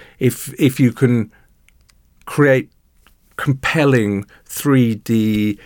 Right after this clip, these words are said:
moving imagery over a period of hours that allows us to become completely immersed in it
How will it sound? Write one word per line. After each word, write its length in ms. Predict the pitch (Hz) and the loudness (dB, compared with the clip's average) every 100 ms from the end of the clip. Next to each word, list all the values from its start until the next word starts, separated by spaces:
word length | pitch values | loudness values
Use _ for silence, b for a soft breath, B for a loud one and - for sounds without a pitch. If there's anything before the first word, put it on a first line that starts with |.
| b b | b b
moving 840 | 175 147 135 131 131 127 123 113 110 | -2 4 6 8 6 4 2 2 0
imagery 640 | 123 117 104 - 110 101 | 2 2 2 0 0 0
over 320 | 113 120 107 | 2 2 2
a 80 | 110 | -2
period 400 | - 131 113 101 | -2 0 2 0
of 100 | 104 | -2
hours 480 | 104 110 98 90 85 | -2 -4 -4 -6 -6
that 140 | - 95 | -6 -4
allows 520 | 104 110 117 117 107 | -2 0 0 -2 -4
us 100 | 107 | -8
to 120 | - | -8
become 460 | 101 104 - 107 104 | -6 -6 -6 -8 -8
completely 680 | 104 98 - 127 110 113 104 | -8 -6 0 0 0 -2 -2
immersed 420 | 107 107 95 - | -2 -4 -4 -6
in 100 | 90 | -8
it 280 | 90 92 | -8 -12